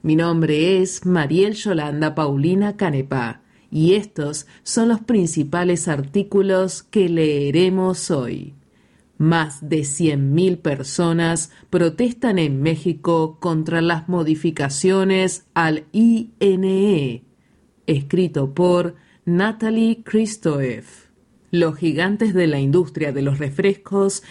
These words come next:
se interesan por las bebidas alcohólicas, escrito por Ted Alcorn. ¿Qué es el egoísmo sabio y por qué hace bien? Escrito por Dan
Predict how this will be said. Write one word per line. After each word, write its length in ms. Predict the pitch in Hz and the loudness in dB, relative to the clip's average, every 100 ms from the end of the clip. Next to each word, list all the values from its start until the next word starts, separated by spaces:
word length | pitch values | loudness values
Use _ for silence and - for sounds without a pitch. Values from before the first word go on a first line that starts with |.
| - | -10
se 320 | - 208 170 | -4 -2 0
interesan 960 | 160 147 143 156 220 254 - 269 262 254 | 0 -2 -4 -2 -2 -4 -4 -2 -2 -4
por 280 | - 185 226 | 0 0 2
las 240 | 233 220 | 0 2
bebidas 560 | 220 180 175 170 175 208 | 0 0 0 -2 -2 -2
alcohólicas, 960 | 202 233 202 156 147 139 127 131 - _ _ - | -2 0 0 -2 -2 -4 -4 -8 -12 _ _ -14
escrito 680 | - 151 139 180 190 196 170 | -4 -4 0 0 0 0 -4
por 440 | 139 175 180 202 196 _ _ _ | 0 2 2 0 -4 _ _ _
Ted 360 | - 160 143 - - | -2 -2 -2 -10 -4
Alcorn. 760 | 208 190 170 160 135 123 135 143 _ _ _ _ _ _ _ _ _ | 0 0 0 -2 -2 -6 -12 -14 _ _ _ _ _ _ _ _ _
¿Qué 380 | 208 190 180 170 | 2 2 2 0
es 180 | 160 | -2
el 240 | 165 151 156 | -6 -4 -2
egoísmo 580 | 156 165 202 202 175 143 | 0 2 2 0 -2 -2
sabio 760 | 139 185 180 180 190 185 180 - - | -2 -2 0 2 2 2 -2 -8 -8
y 160 | 185 160 | -6 -6
por 540 | - - 202 170 165 - | -6 0 2 0 -4 -4
qué 340 | 262 302 311 _ _ | 0 0 -4 _ _
hace 420 | 175 156 - 190 | -4 -2 -2 0
bien? 480 | 208 214 143 123 131 - _ _ - | 2 2 0 -4 -10 -14 _ _ -8
Escrito 680 | - 151 - 196 196 170 147 | -4 -2 0 0 0 -4 -2
por 380 | 165 170 165 175 _ _ | -2 0 -2 -4 _ _
Dan 400 | 156 165 156 156 | -4 -2 -2 -4